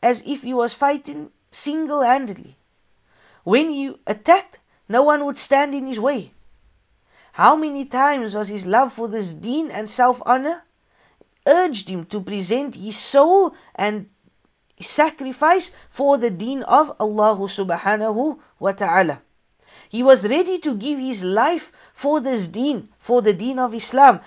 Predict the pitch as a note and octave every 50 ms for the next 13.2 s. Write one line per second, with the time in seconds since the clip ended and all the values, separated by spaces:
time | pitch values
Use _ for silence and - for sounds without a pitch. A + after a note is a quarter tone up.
0 | - _ - - F3 F3 - F3 F3 E3+ E3 D#3+ D#3+ E3+ G#3+ B3+ C4+ A#3+ - -
1 | D4 D4+ C#4 - _ _ _ _ - - G3 A3 C4+ C#4 A3+ G#3 - - F3+ B3
2 | C#4 C4 A#3+ - - - C#3 B2 B2+ - - - _ _ _ _ _ _ _ _
3 | _ _ _ _ _ _ _ _ _ _ _ _ _ _ _ _ _ _ _ _
4 | _ _ _ _ _ _ - - - - _ - - E3 G3 C4+ G4 G#4 G#4 G#4
5 | D#4+ B3 C#4 D4+ D4+ - - - D#4 D4+ - - - - - C4+ C4+ C#4 C#4 B3
6 | G#3 G#3+ A#3 A3+ G3+ G#3 G3 G3+ A#3 C#4+ D4+ D#4 D4 B3+ - _ _ _ _ _
7 | _ - F3+ A3 A3+ A3+ A3 G3+ A#3 A3+ - - A#3 A3 A3+ A#3+ - - D#4+ D#4
8 | C#4+ G#3+ D3 A#2+ - _ _ _ _ _ _ _ _ _ _ _ _ _ _ -
9 | - - - - _ _ _ - - D#3+ F#3+ F#3+ F#3+ F#3 F#3 F3+ F3 B3+ C4+ A#3+
10 | D#4+ D#4 D4+ D4+ C#4 F#3 B3 C4 A3+ B3 - - A3+ G3 D3+ B2 A#2+ _ _ _
11 | _ _ _ - - - - - A3 A#3 G#3+ A#3 E3+ D#3+ D4 G4+ - - F4+ E4
12 | D#4 D#4 D#4 C#4+ C4+ - B3+ A3+ F3+ G#3 C4+ D#4 D4 - - - - A#3+ B3 A3
13 | G3 A3 A3+ A3